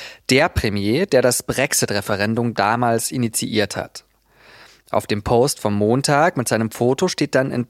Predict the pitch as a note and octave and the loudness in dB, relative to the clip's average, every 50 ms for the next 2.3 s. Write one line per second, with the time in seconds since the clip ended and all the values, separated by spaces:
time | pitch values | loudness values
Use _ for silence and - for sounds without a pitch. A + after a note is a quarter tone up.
0 | _ - - F3 - - D#3 C#3+ C#3 - - - - A2 G#2+ G#2+ A2 A2 C3 E3 | _ -2 -2 -2 0 -2 -4 -4 -4 -4 -2 0 2 2 2 2 2 2 2 2
1 | F#3 - - _ _ - - - - - - _ _ - - C#3 F#3+ - - - | 0 -2 -8 _ _ -20 -20 -20 -20 -20 -20 _ _ -2 -2 0 0 0 -2 -2
2 | A#2 A#2+ C3+ F3+ G#3+ | 0 0 2 0 0